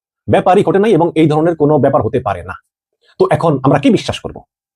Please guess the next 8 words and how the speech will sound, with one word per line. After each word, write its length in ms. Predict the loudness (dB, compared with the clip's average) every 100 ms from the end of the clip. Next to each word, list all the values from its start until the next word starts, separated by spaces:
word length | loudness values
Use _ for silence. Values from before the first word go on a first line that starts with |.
| _ -4
তারপর 260 | 0 2 2
আমি 140 | 2
মনে 120 | 2 2
করি 280 | 0 -2 -6
যে 180 | -4 0
জনগণ 380 | 2 2 2 2
যারা 240 | 2 0 -2 _ _ _ _
চোখ 180 | -2 -2